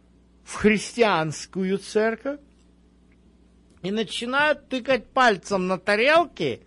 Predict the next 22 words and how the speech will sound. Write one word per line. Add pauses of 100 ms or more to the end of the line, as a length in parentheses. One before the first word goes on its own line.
(260)
потому
что (880)
обеды,
естественно,
вот
это
вкушение
пищи – (360)
после
богослужения,
это
вообще
преломление.
Да. (120)
Ну,
это
называется
хлебопреломлением. (240)
Часто
христиане
мне
говорят,